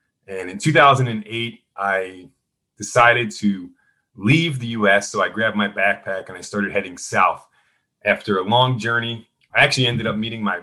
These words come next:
my partner, my business partner for Cali Gold in Guatemala, in this place called Lago Atitlan. Um, he came, became one of my best friends, and we launched Cali Gold together in two thousand fourteen. But from two thousand eight until that point, I was living in,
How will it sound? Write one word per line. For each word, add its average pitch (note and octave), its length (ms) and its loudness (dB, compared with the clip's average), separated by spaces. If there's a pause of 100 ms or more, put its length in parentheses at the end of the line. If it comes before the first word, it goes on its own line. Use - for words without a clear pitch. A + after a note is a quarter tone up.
(120)
my F#2 180 -6
partner, G#2+ 400 -2
my F2+ 120 -10
business G#2+ 320 -2
partner G2+ 280 -4
for - 140 -20
Cali G#2 340 0
Gold G#2+ 400 2 (400)
in G2 180 -6
Guatemala, G2 1120 0
in A2 80 0
this G2+ 140 -2
place G2+ 200 -8
called F#2+ 240 -2
Lago G2 280 0
Atitlan. A2 760 -2 (380)
Um, F2+ 180 -12
he F2+ 120 -12
came, G2+ 400 -4
became A2 300 -6
one A2 100 -2
of G#2 40 0
my G2 100 0
best G2+ 240 -2
friends, G#2+ 340 -6
and F#2+ 100 -12
we F#2 100 -12
launched G#2+ 520 -2 (240)
Cali C3+ 300 6
Gold C3+ 240 2
together C3 300 -2
in A#2 80 -6
two C3 160 -4
thousand A2+ 420 2
fourteen. G#2+ 560 -4
But G2 140 -10
from G#2 160 -4
two C3 120 -4
thousand A2 460 4
eight C3 320 0 (260)
until A#2+ 240 -2
that A#2+ 240 4
point, B2+ 220 0
I G2+ 60 0
was F#2+ 160 -6
living G#2+ 260 -2
in, F#2+ 180 -12